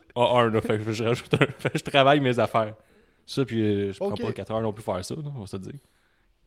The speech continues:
Speaker 1: Vas-y,
Speaker 2: Bon,
Speaker 1: gars.
Speaker 2: mais ça, ça, tu peux garder ça pour, euh, l'arrière-scène, là.
Speaker 1: Mais non.
Speaker 2: Le fait que tu botches ça, là, tu sais.
Speaker 1: Mais je le botche pas.
Speaker 2: On, on va se grosser.
Speaker 1: Et
Speaker 2: Ben non, non,
Speaker 1: je
Speaker 2: je
Speaker 1: veux
Speaker 2: sais.
Speaker 1: cinquante
Speaker 2: Hey, on y
Speaker 1: Patreons.
Speaker 2: va,
Speaker 1: À cinquante
Speaker 2: parlant de,
Speaker 1: à cinquante Patreons,
Speaker 2: par-,
Speaker 1: ça va être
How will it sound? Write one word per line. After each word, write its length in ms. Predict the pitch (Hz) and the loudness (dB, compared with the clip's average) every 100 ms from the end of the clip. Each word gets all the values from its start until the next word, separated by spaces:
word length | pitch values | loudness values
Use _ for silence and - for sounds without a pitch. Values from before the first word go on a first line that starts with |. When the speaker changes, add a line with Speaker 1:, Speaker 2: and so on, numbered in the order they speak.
| - | -14
Speaker 1:
Vas-y, 240 | 107 104 | -12 -8
Speaker 2:
Bon, 80 | 117 | -6
Speaker 1:
gars. 60 | 117 - - | -8 -10 -10
Speaker 2:
mais 80 | 107 | -8
ça, 260 | 123 160 120 107 | -2 0 0 -4
ça, 140 | - | -8
tu 80 | 151 | -10
peux 100 | - | -10
garder 280 | 113 113 107 | -10 -10 -10
ça 160 | 104 127 | -10 -10
pour, 240 | 120 107 110 | -8 -6 -6
euh, 380 | 110 107 107 101 | -6 -8 -8 -10
l'arrière-scène, 600 | 107 113 104 - 113 147 | -8 -8 -10 -10 -10 -12
là. 60 | 151 151 _ _ _ | -16 -18 _ _ _
Speaker 1:
Mais 140 | 107 98 | -10 -8
non. 100 | 92 - | -10 -12
Speaker 2:
Le 80 | 120 | -10
fait 180 | 117 - | -8 -8
que 80 | |
tu 160 | 117 - | -12 -10
botches 300 | 120 117 - | -10 -10 -10
ça, 60 | 131 | -12
là, 60 | 147 127 | -12 -14
tu 80 | 147 | -16
sais. 60 | 151 _ _ - | -20 _ _ -14
Speaker 1:
Mais 120 | 92 | -6
je 80 | 107 | -4
le 60 | |
botche 240 | 98 104 - | 0 -2 0
pas. 160 | 123 185 | 2 2
Speaker 2:
On, 220 | 247 120 | 2 -4
on 40 | 120 | -4
va 60 | |
se 60 | 117 | -4
grosser. 300 | 123 123 104 | -2 -2 -2
Speaker 1:
Et 160 | 120 101 | -4 -4
Speaker 2:
Ben 80 | 147 | -4
non, 80 | 120 | -4
non, 120 | 104 | -4
Speaker 1:
je 80 | 120 | -4
Speaker 2:
je 80 | 113 | -2
Speaker 1:
veux 60 | |
Speaker 2:
sais. 140 | 117 131 | 0 0
Speaker 1:
cinquante 180 | 139 143 | 2 4
Speaker 2:
Hey, 80 | 139 | 6
on 80 | - | 6
y 0 | |
Speaker 1:
Patreons. 80 | |
Speaker 2:
va, 60 | 131 | 6
Speaker 1:
À 80 | - | 6
cinquante 60 | - | 6
Speaker 2:
parlant 260 | 175 240 | 6 6
de, 80 | 196 | 6
Speaker 1:
à 100 | 165 | 6
cinquante 280 | 151 143 139 | 8 6 8
Patreons, 380 | 151 139 156 185 | 6 6 8 8
Speaker 2:
par-, 100 | 185 | 6
Speaker 1:
ça 120 | 175 | 4
va 100 | 127 | 4
être 120 | 143 | 4